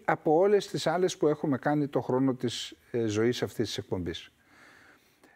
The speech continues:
Όταν ξεκίνησε η Ελληνική Επανάσταση, ε, ήταν ένα γεγονός στο οποίο δεν πίστεψε κανείς. Οι μεγάλες δυνάμεις,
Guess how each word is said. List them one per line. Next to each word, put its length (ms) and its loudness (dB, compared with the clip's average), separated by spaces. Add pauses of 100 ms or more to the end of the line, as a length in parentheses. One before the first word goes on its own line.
(960)
Όταν 300 2
ξεκίνησε 580 2
η 20 6
Ελληνική 340 4
Επανάσταση, 840 2 (540)
ε, 440 2 (180)
ήταν 640 0
ένα 240 0
γεγονός 760 2
στο 140 2
οποίο 180 2
δεν 100 2
πίστεψε 340 0
κανείς. 560 0 (680)
Οι 100 -4
μεγάλες 440 2
δυνάμεις, 720 -2